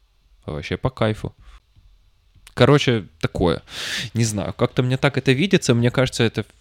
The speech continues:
весьма, весьма, весьма решаемая, весьма подъемная задача придумать себе как-то так. Если типа Стас Асафьев, например, человек, у которого есть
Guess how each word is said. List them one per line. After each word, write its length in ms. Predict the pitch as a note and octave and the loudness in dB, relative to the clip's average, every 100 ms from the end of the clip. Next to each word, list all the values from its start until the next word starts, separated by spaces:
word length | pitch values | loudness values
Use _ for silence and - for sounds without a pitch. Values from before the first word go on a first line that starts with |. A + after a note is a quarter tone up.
| _ - | _ -8
весьма, 440 | A2 A#2 B2+ B2 | -4 -4 0 0
весьма, 580 | - A#2 - C3 C3 B2+ | 0 -4 -2 0 2 0
весьма 540 | A2+ A#2 B2+ C#3 C3+ | -4 -2 2 4 4
решаемая, 640 | A#2+ A2+ C3 C3+ B2 G#2+ G2+ | 2 4 4 4 4 0 0
весьма 280 | G#2+ A#2+ | 0 -2
подъемная 600 | A#2+ A2 G#2+ A2+ G#2+ G2+ | 0 0 4 2 2 -2
задача 400 | G#2 G2+ A2 - | -2 0 -2 -2
придумать 420 | - G#2 G2+ G2 F#2 | -4 -4 -4 -6 -6
себе 220 | E2+ F2+ | -6 -4
как-то 260 | F2+ - | -4 -6
так. 300 | F2 D2 - | -6 -6 2
Если 180 | A#2+ - | 2 2
типа 220 | B2 C3 | -2 -2
Стас 300 | B2+ C3 C3+ | 0 0 0
Асафьев, 440 | B2+ - A2 G#2 - | 0 2 2 0 -2
например, 460 | G#2+ - G2 G2+ | -4 -4 -4 -4
человек, 400 | - G#2+ G#2+ C3 | -2 0 0 0
у 40 | A2+ | -2
которого 420 | G#2 A2 G#2+ G#2 | -4 -2 -2 -2
есть 360 | G#2 G2+ G2+ | 0 -2 -4